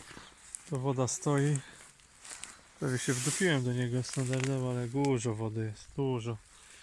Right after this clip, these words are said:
No nie, rok temu też widzieliście na filmikach. No było p-, mniej wody o wiele i też siadłem, więc nic, zaraz jeżdżam.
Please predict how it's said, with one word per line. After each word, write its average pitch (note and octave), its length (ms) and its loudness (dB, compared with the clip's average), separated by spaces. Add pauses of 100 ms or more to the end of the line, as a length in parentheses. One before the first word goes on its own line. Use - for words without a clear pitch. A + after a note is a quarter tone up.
(680)
No F#3 140 2
nie, E3+ 260 6
rok E3+ 160 6
temu D3+ 380 6 (100)
też - 400 -2 (200)
widzieliście C#3 400 2
na B2+ 60 2
filmikach. B2+ 420 2 (1300)
No E3 180 4
było E3 240 6
p-, - 320 -4
mniej E3+ 240 10
wody A#2+ 280 6
o A#2 60 6
wiele A#2+ 440 6
i A#2+ 60 0
też - 340 2 (200)
siadłem, A2+ 540 2
więc A#2+ 400 0 (840)
nic, D3+ 220 6
zaraz B2+ 300 8
jeżdżam. A2 400 4